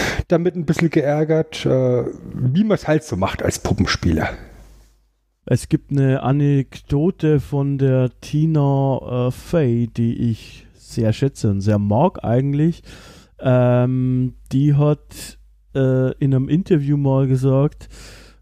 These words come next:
Speaker 2: äh, ich glaub, es war sogar in der Late Night mit Conan O'Brien, dass das eines der größten, eher, ähm,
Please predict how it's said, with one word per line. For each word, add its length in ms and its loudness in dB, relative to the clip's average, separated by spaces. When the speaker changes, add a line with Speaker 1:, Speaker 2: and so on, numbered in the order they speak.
Speaker 2:
äh, 180 0
ich 140 -8
glaub, 180 -2
es 60 0
war 80 4
sogar 200 0
in 80 2
der 80 4
Late 300 0
Night 300 0
mit 340 -2
Conan 400 0
O'Brien, 720 0
dass 800 -2
das 300 -4
eines 300 0
der 140 2
größten, 1120 0
eher, 440 2
ähm, 560 -4